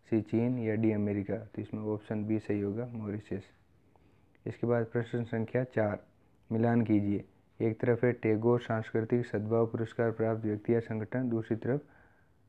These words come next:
वर्ष दे रखा है। तो इसमें उत्तर सही होगा, राजकुमार सिंगाजीत को दो हज़ार चौदह में ये पुरस्कार मिला।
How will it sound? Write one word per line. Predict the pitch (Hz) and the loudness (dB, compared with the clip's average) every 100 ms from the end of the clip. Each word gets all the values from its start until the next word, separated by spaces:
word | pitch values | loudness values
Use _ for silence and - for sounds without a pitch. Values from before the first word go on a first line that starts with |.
| _ | _
वर्ष | 110 117 - | 0 0 2
दे | 107 | 0
रखा | 104 - | 0 -4
है। | 95 - _ _ _ _ _ _ _ _ _ _ _ _ _ _ _ _ _ _ | -8 -8 _ _ _ _ _ _ _ _ _ _ _ _ _ _ _ _ _ _
तो | 110 | -4
इसमें | - 113 | 0 -2
उत्तर | 104 120 | 0 -2
सही | - 117 | 2 2
होगा, | 113 107 113 123 - - _ _ | 4 4 2 -2 -10 -20 _ _
राजकुमार | 113 113 - 120 120 123 | 0 0 2 2 6 4
सिंगाजीत | 123 - 110 110 117 117 - - 107 113 117 | 4 0 2 6 6 4 -4 -8 0 2 2
को | - 120 117 104 | 0 4 4 2
दो | 107 110 | 2 2
हज़ार | 110 113 | 4 2
चौदह | 110 110 107 113 | 2 0 2 2
में | 117 | 2
ये | 113 | 2
पुरस्कार | 117 113 - 113 | 0 -2 0 0
मिला। | 113 113 | 0 0